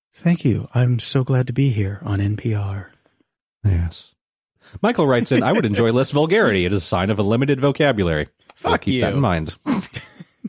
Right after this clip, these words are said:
Speaker 2: We tried, man. We really did try for a while, but, uh,
Speaker 1: Here's the deal. Every time we stop, everybody yells at
Speaker 2: Uh,
Speaker 1: us.
Speaker 2: then
Speaker 1: And
Speaker 2: everybody else complains.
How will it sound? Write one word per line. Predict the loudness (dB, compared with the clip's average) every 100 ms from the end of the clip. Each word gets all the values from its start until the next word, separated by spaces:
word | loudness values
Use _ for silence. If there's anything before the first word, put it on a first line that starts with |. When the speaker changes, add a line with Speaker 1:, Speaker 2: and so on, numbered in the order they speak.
| -16 _ _ _ _ _ -8 -8 -8 _ _ _ -8 -6 -6 -8 -12 -16 -4 2
Speaker 2:
We | 2
tried, | 4 2 4 4 2
man. | 0 2
We | 2
really | 4 4 4
did | 2 0
try | 0 0 0
for | -2
a | -2
while, | -2 -4
but, | -6 -10 -8
uh, | -10 -12 -14 _ _ -6
Speaker 1:
Here's | -2 0 -2
the | -2
deal. | 0 2
Every | 2 -2
time | -2 0 0
we | -4
stop, | -2 0 0
everybody | 0 -2 -2 -2
yells | 0 -2 -2 -2
at | 0
Speaker 2:
Uh, |
Speaker 1:
us. | 0 2
Speaker 2:
then | 2
Speaker 1:
And |
Speaker 2:
everybody | 2 2 2
else | 2 2
complains. | -2 2 2 2 2 -2